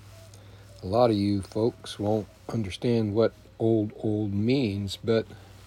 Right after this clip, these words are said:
back in the day when I was a shaver and my mama had to keep me close and kept me in the laundry room with her, um, and, and talked to me about things,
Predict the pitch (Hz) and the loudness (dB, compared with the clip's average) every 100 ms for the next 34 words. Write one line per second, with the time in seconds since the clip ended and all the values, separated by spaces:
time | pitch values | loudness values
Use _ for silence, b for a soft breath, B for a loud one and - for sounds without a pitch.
0 | B B B B B B B B B B | B B B B B B B B B B
1 | - 131 135 110 98 90 127 127 107 107 | -2 -2 0 -2 -2 4 6 6 6 2
2 | 113 131 104 92 87 - 107 107 113 117 | 2 4 2 0 -4 2 4 4 2 2
3 | 104 98 107 98 107 113 98 107 90 - | 2 0 0 2 2 0 2 0 -2 -4
4 | 107 - 110 92 - 110 107 95 82 76 | -4 -2 -4 -4 4 4 4 0 -8 -12
5 | - b b b b - 120 - 120 110 | -14 b b b b -2 -2 2 2 4
6 | 104 101 120 131 117 107 107 107 107 104 | 4 4 4 4 4 4 4 4 2 2
7 | 107 101 127 123 - b b b b b | 0 2 2 2 -4 b b b b b
8 | b b b - 101 101 98 95 90 B | b b b -6 -2 0 0 -2 -4 B
9 | B B B B B B B B 92 101 | B B B B B B B B -12 -10
10 | - 120 113 - 127 160 - 104 95 98 | -10 -4 -4 0 0 0 -2 0 0 2
11 | 95 - 113 135 180 175 - | -2 -2 0 0 0 -6 -12